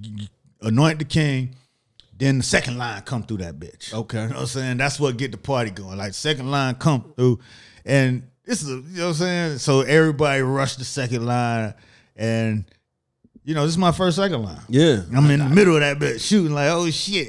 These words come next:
Speaker 1: I'm in the second line." <laughs> You know what I'm
Speaker 2: Okay.
Speaker 1: saying?
Speaker 2: Yeah.
Speaker 1: And then so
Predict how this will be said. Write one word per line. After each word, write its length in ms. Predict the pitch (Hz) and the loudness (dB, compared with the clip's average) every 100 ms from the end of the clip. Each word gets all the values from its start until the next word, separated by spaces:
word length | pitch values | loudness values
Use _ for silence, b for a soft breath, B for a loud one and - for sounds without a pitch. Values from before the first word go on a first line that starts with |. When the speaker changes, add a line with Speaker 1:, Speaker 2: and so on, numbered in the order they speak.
| 117 | -4
Speaker 1:
I'm 100 | 151 | -2
in 60 | 147 | -2
the 60 | |
second 320 | 127 185 151 120 | -2 -2 -2 -6
line." 160 | 104 - | -8 -8
<laughs> 80 | 117 | 0
You 80 | 117 | 4
know 120 | 151 | 6
what 0 | |
I'm 60 | 123 | 6
Speaker 2:
Okay. 40 | |
Speaker 1:
saying? 320 | 127 156 147 120 | 6 4 2 0
Speaker 2:
Yeah. 340 | 131 131 107 95 | -2 -2 -2 0
Speaker 1:
And 180 | 107 120 | 4 6
then 280 | 131 131 127 | 8 6 4
so 400 | 135 131 131 | 4 6 6